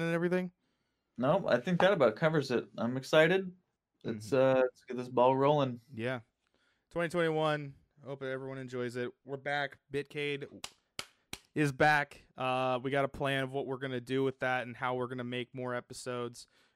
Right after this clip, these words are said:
Speaker 1: Uh, and we just wanted to record this uh, back in December to make sure that we at least had it for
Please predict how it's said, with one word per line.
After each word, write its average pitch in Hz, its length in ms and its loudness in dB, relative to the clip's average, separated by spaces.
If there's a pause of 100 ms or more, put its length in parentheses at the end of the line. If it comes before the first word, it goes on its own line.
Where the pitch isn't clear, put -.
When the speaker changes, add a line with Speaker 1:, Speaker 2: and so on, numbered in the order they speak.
Speaker 1:
Uh, 113 500 -4
and 113 500 -8
we 120 120 -8
just 120 160 -14
wanted 123 160 -2
to 117 60 -10
record 123 400 -2
this 123 440 -8 (680)
uh, 117 260 -2
back 123 260 -2
in 127 60 -8
December 127 500 -4
to 120 120 -10
make 113 220 -8
sure 123 260 -2
that 117 120 -4
we 113 120 -4
at 113 80 -8
least 113 200 -8
had 117 200 -4
it 113 100 -8
for 117 420 -6